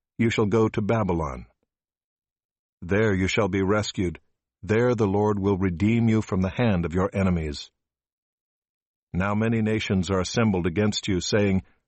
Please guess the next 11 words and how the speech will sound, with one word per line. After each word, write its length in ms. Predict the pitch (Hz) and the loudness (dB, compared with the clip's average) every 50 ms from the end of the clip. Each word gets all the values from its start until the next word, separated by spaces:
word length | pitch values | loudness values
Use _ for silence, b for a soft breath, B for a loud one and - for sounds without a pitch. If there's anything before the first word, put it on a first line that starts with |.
| _ _ _ _ _ _ - | _ _ _ _ _ _ -6
"Let 160 | 127 131 123 | -2 -2 0
her 80 | 113 113 | 0 2
be 140 | 101 104 92 | 0 0 0
defiled, 640 | 92 95 - - 110 104 107 104 98 90 85 - b b b b b b | 0 -2 -2 -2 -2 0 0 0 0 -2 -4 -6 b b b b b b
and 140 | - 104 104 | 0 0 2
let 140 | 113 120 123 | 2 2 2
our 200 | 120 117 - - | 2 0 0 -2
eyes 300 | 104 110 110 107 95 82 | -2 0 0 0 0 -2
gaze 380 | 80 95 104 110 113 101 82 | 0 2 2 4 2 2 0
upon 300 | 92 - - 90 87 90 | -2 -4 -2 -2 0 0
Zion." 520 | 87 82 101 101 101 101 90 71 64 64 | 0 0 0 0 0 -2 -2 -4 -6 -10